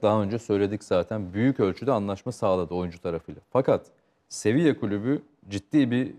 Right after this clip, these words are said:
e, direnç gösteriyor şu anda. Ve burada Monchi'nin açıklamaları artı Sevilla'nın, e, tok satıcıyı oynaması ki Vanega çok değerli bir oyuncu.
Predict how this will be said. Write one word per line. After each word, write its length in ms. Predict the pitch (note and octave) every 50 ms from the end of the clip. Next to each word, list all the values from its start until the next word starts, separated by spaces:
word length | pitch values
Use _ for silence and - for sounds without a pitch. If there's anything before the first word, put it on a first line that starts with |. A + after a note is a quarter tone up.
| - - -
e, 400 | G2 G2 G2 G2 F#2+ G2 G2 F#2+ G2 _ _ _ -
direnç 320 | G2+ G#2+ G#2 G#2 G#2 -
gösteriyor 540 | - G2 E2+ - - - F2 D#2+ E2 E2 D#2 - -
şu 80 | F2
anda. 240 | E2 E2 D#2 D2 - - _ _ _ _ _ _ _ _ _ _ _ _ _ _ G#2
Ve 140 | A2 A#2 C3+
burada 260 | D3+ D3+ C3+ C3 A#2
Monchi'nin 380 | A#2 A#2 B2 B2+ - B2+ B2 A#2+
açıklamaları 760 | A2+ - - - _ - G#2+ G#2+ G#2+ G2+ G2+ G2 F#2 F#2+ G2+ - _ _ _ _
artı 280 | - F#2 F#2 F#2 - G#2
Sevilla'nın, 640 | - - G#2 G2 G#2+ A2 A#2 A2 G#2+ G2+ G2+ G2 - _ _ -
e, 440 | G2 F2+ F2+ F2+ F2+ F2+ F2+ F2+ F2+ - _ -
tok 240 | - A#2+ - - -
satıcıyı 480 | - G#2+ - G#2 F2+ E2+ F#2+ G2 F#2
oynaması 500 | F2+ F2+ F2+ F2+ F2+ F#2 F#2+ G2 - C3+
ki 140 | - - F2
Vanega 280 | F#2+ G2+ A2 F#2+ F#2 E2
çok 260 | - A2+ G#2 - -
değerli 340 | F#2 F2+ F2+ F2 F2 E2+ D#2+
bir 80 | F2
oyuncu. 320 | E2 E2 D#2+ D#2+ D#2 -